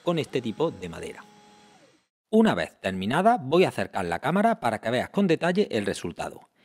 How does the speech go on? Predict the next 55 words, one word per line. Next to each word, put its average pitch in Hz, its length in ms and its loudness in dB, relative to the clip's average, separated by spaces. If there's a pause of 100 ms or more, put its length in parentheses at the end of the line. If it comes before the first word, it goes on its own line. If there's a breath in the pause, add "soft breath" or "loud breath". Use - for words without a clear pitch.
(160)
En 139 160 2
la 131 100 2
tabla 110 260 0
de 90 120 -6
cortar 196 720 -2
tiene 143 240 2
la 113 100 2
verdad 156 380 0
poco 143 240 0
que 110 100 -4
decir, 87 420 -4
simplemente 123 760 -2
observarás 107 640 -4 (160)
unos 170 220 0
cuadros 82 480 -6 (200)
que 104 140 -4
corta 123 460 0
y 120 160 2
otros 170 280 -4
que 98 140 -2
no. - 240 -6 (280 soft breath)
Ya 113 160 -2
sabes 92 380 0
a 95 80 -4
la 95 100 0
velocidad 98 600 0
y 98 100 -8
a 90 60 -2
la 90 80 -2
potencia 101 400 -4
que - 80 -16
tienes 92 240 -10
que 110 100 -10
tener 185 400 -2
para 104 160 0
obtener 131 480 -4
ese 107 220 -4
resultado. - 580 -8 (160)
Pero 135 380 2
en 180 100 -8
la 170 100 0
de 107 100 0
grabado 175 440 2 (240 soft breath)
sí - 260 0
hay 135 280 2
muchos 123 340 -2
más 131 200 -2
parámetros 131 500 -2
que 113 100 -4
debemos 90 400 -4
de 85 80 -8
observar, 131 500 -2
como 107 200 0
por 98 120 -4
ejemplo 98 460 -4